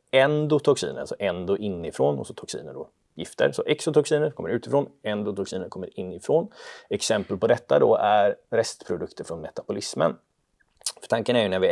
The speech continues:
äter ett visst livsmedel så ska vi ju då bryta ner det ordentligt förhoppningsvis, eh, absorbera det och sen eliminera det. Det är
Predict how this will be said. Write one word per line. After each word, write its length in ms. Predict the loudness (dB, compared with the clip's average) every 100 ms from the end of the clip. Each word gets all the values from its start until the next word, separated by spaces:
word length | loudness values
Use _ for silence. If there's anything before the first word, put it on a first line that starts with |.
| 4
äter 720 | 2 4 6 6 6 2 -2 -4
ett 120 | -6
visst 160 | -6 -8
livsmedel 580 | -8 -4 -2 0 -2
så 120 | -2 -4
ska 160 | -4
vi 100 | -4
ju 60 | -6
då 100 | -6
bryta 300 | -6 -8 -4
ner 220 | 0 2
det 80 | 4
ordentligt 400 | 4 2 -2 -4
förhoppningsvis, 600 | -2 -2 0 2 2 -4 -14 -20 -20 -2
eh, 320 | 4 6 6 4
absorbera 640 | 2 2 4 4 6 6
det 200 | 6 4
och 140 | 2
sen 280 | 0 -4 -6 -16 _
eliminera 600 | -2 -2 -6 -10 -6 2
det. 160 | 4
Det 80 |
är 40 | 4